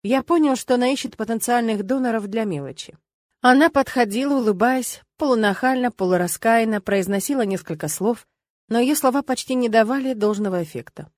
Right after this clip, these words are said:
Мне было все равно, что она заметила, как я смотрю на нее. На самом деле я просто настойчиво разглядывал ее.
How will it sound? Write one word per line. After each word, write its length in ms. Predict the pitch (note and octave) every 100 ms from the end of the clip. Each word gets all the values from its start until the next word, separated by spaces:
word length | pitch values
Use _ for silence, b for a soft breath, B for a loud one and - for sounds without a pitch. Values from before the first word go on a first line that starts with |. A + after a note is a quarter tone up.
| -
Мне 160 | C#4+
было 220 | C4 C4+
все 160 | B3+ C4+
равно, 320 | C4 B3+ C#4+
что 180 | G#3+ F3+
она 160 | E3+ F3
заметила, 500 | F#3+ G3+ A#3 F#3 E3+
как 200 | F#3+ G3+
я 80 |
смотрю 380 | F#3 G3+ F#3+ B3
на 60 | F3+
нее. 340 | D3 C#3+ E3 - _ _ _ _
На 80 | G3+
самом 320 | F#3+ D4+ C#4
деле 240 | A#3+ D4 B3+
я 100 | A3+
просто 300 | B3+ C4 A3+
настойчиво 580 | G#3+ G3 C#4+ C4 B3 A#3
разглядывал 600 | A3 G3+ G3+ D3+ C3 C3+
ее. 180 | D#3+